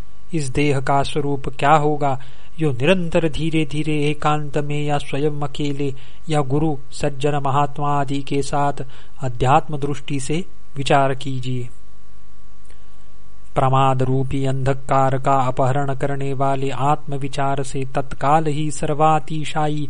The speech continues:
निर्मल ब्रह्म, ब्रह्म रूप पद उस प्रकार दिखाई पड़ता है, जिस प्रकार प्रकाशमान दीपक से घटादि वस्तु दिखाई पड़ती है।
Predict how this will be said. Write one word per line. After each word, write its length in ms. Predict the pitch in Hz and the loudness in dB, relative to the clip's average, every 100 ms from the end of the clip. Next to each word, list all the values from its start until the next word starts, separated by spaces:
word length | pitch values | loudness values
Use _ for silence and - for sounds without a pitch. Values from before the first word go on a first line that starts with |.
| - - - - - | -2 -2 -2 -2 -2
निर्मल 440 | 143 202 202 165 147 | 2 2 2 2 0
ब्रह्म, 420 | 135 143 139 139 139 135 127 | 0 -2 -2 -2 0 0 0
ब्रह्म 320 | 147 156 139 | 0 0 0
रूप 400 | 143 147 143 135 | 0 0 0 0
पद 340 | 131 135 147 - - - | 0 0 0 -2 -2 0
उस 160 | 214 - | 0 0
प्रकार 500 | 180 160 156 147 143 | 0 2 4 4 2
दिखाई 380 | 135 135 135 131 | 0 0 0 0
पड़ता 420 | 131 131 - 127 | 0 0 0 0
है, 200 | 120 147 - - - | 0 -2 -2 -2 0
जिस 200 | 185 - | 0 0
प्रकार 560 | - 147 147 139 135 160 - - - | 0 2 2 2 2 0 -2 -2 -2
प्रकाशमान 840 | 143 135 147 165 - 175 160 156 147 | 0 2 4 4 2 2 2 2 0
दीपक 420 | 147 147 151 143 | -2 0 0 0
से 260 | - 143 143 | 0 0 0
घटादि 580 | 139 139 139 139 139 | 0 2 2 0 -2
वस्तु 420 | 131 135 - 135 131 | -2 -2 -2 -2 -2
दिखाई 360 | 127 139 131 | -2 0 0
पड़ती 440 | 127 131 127 - 127 | 0 -2 -2 -2 -2
है। 180 | 127 | -2